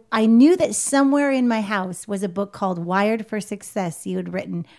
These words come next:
probably ten, fifteen years ago. I don't know how, how long ago, but there was just some, d-, Bob and I are really going to a place of, of going, we're ready for the next place of direction in our life, in our ministry. And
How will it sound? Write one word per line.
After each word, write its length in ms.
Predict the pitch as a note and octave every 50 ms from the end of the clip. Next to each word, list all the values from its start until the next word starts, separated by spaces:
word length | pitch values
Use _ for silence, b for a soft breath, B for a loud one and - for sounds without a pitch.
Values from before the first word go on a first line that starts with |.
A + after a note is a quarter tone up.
| B -
probably 260 | - E4+ A#4 E4+ C4
ten, 300 | F3 - - G#3+ G#3 F#3+
fifteen 360 | - G#3+ G3+ - G3 F#3+ E3+
years 220 | F3 F#3+ G3+ F#3+ F3+
ago. 240 | E3+ F3+ F3 E3 D#3+
I 100 | - F#3+
don't 100 | G#3 G#3+
know 100 | G#3 G3+
how, 260 | G3 G3 F#3 F3+ F3+ - B B B B B B
how 120 | - G#3
long 220 | G#3 G#3 G3+ G3+ F#3+
ago, 300 | F3 G3+ G3+ F3+ F3 B B B B B B B -
but 340 | G3 A3+ A3 A3+ - A#3+
there 120 | G#3+ A#3 A#3+
was 140 | A#3+ A#3 -
just 200 | C#4 C#4 - -
some, 260 | D#4 C#4 B3 A#3 G3+
d-, 140 | G3 A3+ - - F#4+
Bob 360 | C#4+ G#3+ F#3+ A#3 A3+ A#3+ A#3
and 100 | B3 A#3+
I 120 | A3+ A3 A3
are 80 | G#3
really 220 | G3+ G#3+ A3 A3 G#3
going 260 | - G#3+ G#3+ G#3+ G#3
to 120 | - A3
a 60 | G3
place 320 | F#3+ - A3 G3 F#3+ F#3+ -
of, 240 | G3+ F#3+ F3+ G3+ - - A3+
of 220 | G#3 F#3+ F3+ F#3 _ _ _ -
going, 340 | - G3+ G3+ A3 A3+ A3 - A3
we're 220 | A3 A3+ G#3+ G#3+
ready 240 | G3 A3+ A3+ B3 A#3+
for 120 | - A#3
the 100 | F#3+ G3+
next 300 | G3+ G#3 G#3 G3+ - -
place 280 | - - G3+ G3 G3 G#3+
of 100 | F#3 E3
direction 640 | - F3+ E3+ F#3 F#3+ F#3+ - - - C#4+ D4+ D#4+
in 160 | D4+ A3+ G#3
our 140 | G3+ F#3+ F#3+
life, 340 | F#3 F#3+ F#3+ G3 G#3+ G#3 -
in 80 | G3+ G3+
our 80 | G3
ministry. 500 | F#3+ G3 G3 G#3 G#3 - A#3+ A#3+ B3 A#3+ B B B B B B B B B
And 360 | - A#3+ A3+ A3+ G#3 G3 F#3+